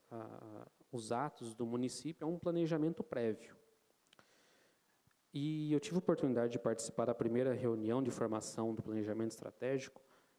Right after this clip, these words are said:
em que eles estavam expondo a finalidade do planejamento, né? Que com o planejamento poderia ser conseguido maiores recursos para a saúde, educação, que poderiam ser aplicados na construção,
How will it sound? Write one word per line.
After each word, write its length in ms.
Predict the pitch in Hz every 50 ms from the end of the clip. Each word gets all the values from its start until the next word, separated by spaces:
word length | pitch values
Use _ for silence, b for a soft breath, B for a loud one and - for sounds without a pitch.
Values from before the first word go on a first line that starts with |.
| b b
em 60 | - 120
que 100 | - 127
eles 140 | 123 117
estavam 360 | 120 - 123 123 120 131 131 127
expondo 1400 | 123 - - - 123 120 123 131 139 139 143 143 143 143 139 139 139 139 135 127 120 117 117 120 117 113 110 - - -
a 80 | 120
finalidade 640 | - - 131 123 127 139 147 131 123 123 143 139 127
do 80 | 117 -
planejamento, 720 | - 117 113 117 113 113 143 147 120 104 98 - - 107
né? 140 | 113 147 180 - b b b b b b b b b b _
Que 60 | -
com 140 | 139 - 165
o 20 | 165
planejamento 680 | - 170 165 165 151 170 160 151 160 185 196 190 -
poderia 640 | - - 139 127 131 120 127 135 143 139 123 110 107
ser 180 | - - - 117
conseguido 480 | - - 120 - - - 117 120 113 113
maiores 380 | 110 107 107 107 113 107 107
recursos 580 | - 151 - - 143 156 180 180 160 - - -
para 120 | - -
a 20 | 120
saúde, 600 | - - - 117 120 131 147 151 143 131 - 123
educação, 840 | 110 - - - 135 135 - - - 135 147 160 156 147 135 127 - B B B B B B B
que 100 | _ -
poderiam 400 | - - 123 117 120 120 127 127
ser 160 | 123 - - 120
aplicados 640 | 113 - 120 120 117 - 113 113 120 120 117 117
na 100 | 113 107
construção, 960 | - - 117 117 - - - - - - - 117 117 131 143 139 131 123 117